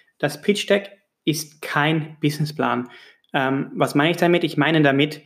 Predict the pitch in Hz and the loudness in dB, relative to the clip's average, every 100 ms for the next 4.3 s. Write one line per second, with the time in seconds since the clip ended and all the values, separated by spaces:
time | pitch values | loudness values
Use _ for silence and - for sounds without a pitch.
0 | _ _ 156 165 - 156 156 147 - 151 | _ _ 0 0 2 0 0 -2 -4 -4
1 | - - 147 - 135 - 135 131 - 127 | -6 -4 -4 -2 -8 0 0 0 -2 -2
2 | 123 127 127 143 147 151 151 151 - 139 | -2 -4 0 0 2 0 2 -2 0 0
3 | 160 - - 147 165 180 - 160 151 147 | 2 0 -2 0 2 2 2 2 4 2
4 | 147 147 147 | 2 2 0